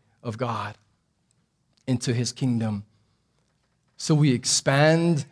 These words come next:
the borders of the kingdom with the good news of Jesus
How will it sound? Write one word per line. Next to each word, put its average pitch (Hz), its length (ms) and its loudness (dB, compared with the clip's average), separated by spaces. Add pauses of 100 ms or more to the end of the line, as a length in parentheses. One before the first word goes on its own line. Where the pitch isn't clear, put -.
the 127 120 2
borders 147 420 4
of 131 80 -2
the 120 80 -2
kingdom 117 680 0 (840)
with 139 160 2
the 127 80 0
good 123 220 2
news 117 320 0
of 104 100 -8
Jesus 95 600 -12